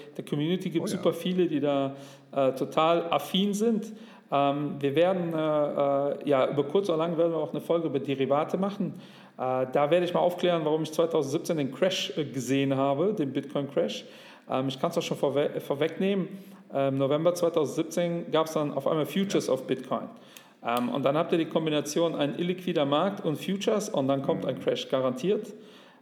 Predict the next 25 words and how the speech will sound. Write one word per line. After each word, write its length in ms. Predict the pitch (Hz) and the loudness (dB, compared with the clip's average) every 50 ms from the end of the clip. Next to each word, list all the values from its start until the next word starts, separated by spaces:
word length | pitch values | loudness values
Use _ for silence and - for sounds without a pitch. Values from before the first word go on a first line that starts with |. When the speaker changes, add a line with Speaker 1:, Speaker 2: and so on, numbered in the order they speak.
| _ | _
Speaker 1:
Äh, 40 | - | -4
weil, 800 | 143 139 143 143 139 139 135 135 131 143 139 139 139 139 139 139 | -2 0 2 4 4 4 4 4 4 4 4 6 6 4 4 4
äh, 600 | - - 139 135 135 135 135 135 131 131 131 131 | 4 4 4 4 6 4 4 4 2 0 2 4
ja, 300 | 135 131 127 123 - - - | 4 4 4 2 0 -6 -8
das 240 | 127 - - - - | -8 -8 -8 -2 2
lassen 260 | - 175 180 - 185 | 2 2 4 4 2
wir 60 | 160 | 2
einfach 200 | 113 139 - 147 | 2 2 0 0
so 160 | 135 139 147 | 2 2 2
als 440 | 143 - 139 139 135 135 - - - - - - - - - - | 4 4 4 2 2 0 -4 -10 -12 -14 -18 -20 -20 -20 -12 -2
Cliffhanger 600 | - 180 190 190 190 175 156 143 139 139 139 135 | 2 2 2 4 4 2 2 2 2 2 2 0
für 160 | 139 - 147 | 0 -2 -2
die 220 | 139 139 135 135 | 0 0 0 0
Derivate-Folge 840 | 135 143 135 131 131 123 135 151 - - 139 - - 139 135 131 131 | 2 0 0 2 2 2 2 2 0 -2 -6 -2 0 2 2 4 2
einfach 180 | 131 131 131 135 | 2 0 -2 -2
Speaker 2:
Gute 80 | 135 | 0
Speaker 1:
mal 100 | 135 131 | 0 2
so 100 | 117 131 127 | 2 2 2
im 60 | 123 | 2
Speaker 2:
Idee. 60 | - | 2
Speaker 1:
Raum. 360 | - 139 139 170 202 214 - - - - - - - - - - - | 2 4 4 4 2 0 -4 -8 -12 -14 -16 -18 -20 -20 -20 0 4
Äh, 360 | - - 139 139 139 139 156 | 6 6 8 8 6 6 6
Endrit, 280 | 170 170 156 151 135 135 | 4 4 4 4 4 2
was 140 | 151 139 - | 2 2 4
haben, 320 | 185 175 170 - 143 147 | 2 2 2 0 -2 -4